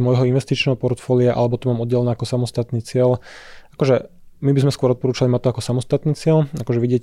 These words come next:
pozerať sa na tie peniaze oddelene, alebo v finále sú to tie isté peniaze, možno s rovnakou stratégiou. Ja osobne mám založené vo Finaxe aj sporiace účty pre obidve deti, aj pre syna, aj pre dceru,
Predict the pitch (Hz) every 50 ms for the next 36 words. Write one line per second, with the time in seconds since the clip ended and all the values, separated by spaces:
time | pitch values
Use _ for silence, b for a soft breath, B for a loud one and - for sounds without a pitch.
0 | - - - 127 123 123 120 - - 123 117 - 123 - 127 123 123 117 110 113
1 | 113 113 127 131 139 139 143 147 143 127 - - - 117 113 113 - - 123 120
2 | 120 110 - - 123 117 - 120 - - - 117 - 117 117 120 120 113 117 120
3 | 113 113 117 113 117 120 120 117 - 127 113 - - 120 117 - 127 120 113 120
4 | 113 117 110 b b b b b b b - - - - - - - 156 131 120
5 | 120 123 - - - - - 131 - - 135 123 123 120 113 113 120 131 135 127
6 | 139 135 131 127 131 127 123 123 - - 131 123 117 - - 127 117 117 110 -
7 | - - - 123 123 120 - - 120 - - 120 113 - 117 117 147 147 147 143
8 | 143 135 127 123 117 - 120 117 - 120 117 - - 127 120 117 - - - -
9 | - 127 120 - - 135 127 131 120